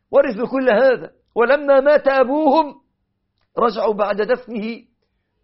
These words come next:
دموعهم على وجنتيهم، قلوبهم قد اعتصرتهم الألم، وهم في هذه الحالة. قام قائمهم وقال: "إن شاء الله، إن شاء الله الأرض دي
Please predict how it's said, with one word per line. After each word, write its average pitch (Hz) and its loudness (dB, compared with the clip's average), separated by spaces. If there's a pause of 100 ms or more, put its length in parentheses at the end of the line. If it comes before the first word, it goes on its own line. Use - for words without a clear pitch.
(100)
دموعهم 196 -4
على 185 -2
وجنتيهم، 165 -6 (260)
قلوبهم 202 -8
قد 180 -2
اعتصرتهم 175 -10
الألم، 170 -4 (680)
وهم 208 -2
في 190 -2
هذه 196 0
الحالة. 196 0 (240)
قام 226 0
قائمهم 208 -2
وقال: 214 0
"إن - -20
شاء 202 -6
الله، 214 -6 (1000)
إن - -20
شاء - -6
الله 170 -4
الأرض 175 -8
دي 226 -4